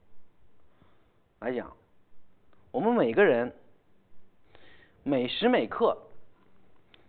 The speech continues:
都在进行着谈判。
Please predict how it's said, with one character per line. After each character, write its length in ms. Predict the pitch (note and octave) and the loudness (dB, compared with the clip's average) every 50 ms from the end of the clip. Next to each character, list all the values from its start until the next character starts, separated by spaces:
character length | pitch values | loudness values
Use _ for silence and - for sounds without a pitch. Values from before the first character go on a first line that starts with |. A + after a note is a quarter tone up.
| - - - | -20 -4 2
都 100 | F3+ F3+ | 6 6
在 120 | F#3 D#3+ | 6 6
进 200 | - F#3+ F3 D3+ | 6 2 -2 -2
行 160 | A#2 A2+ A#2 | 0 0 0
着 200 | B2+ C3 G#2+ - - - - - - - - - - - - - - _ _ _ _ _ _ - - - _ - - _ _ _ - - - - _ _ _ - | 2 2 2 0 -4 -12 -16 -16 -16 -16 -18 -20 -20 -20 -20 -20 -20 _ _ _ _ _ _ -20 -20 -20 _ -20 -20 _ _ _ -20 -20 -20 -20 _ _ _ -12
谈 220 | - - A2 A2+ | -10 -8 -6 -2
判。 180 | C3 C#3 B2 | -2 -2 -2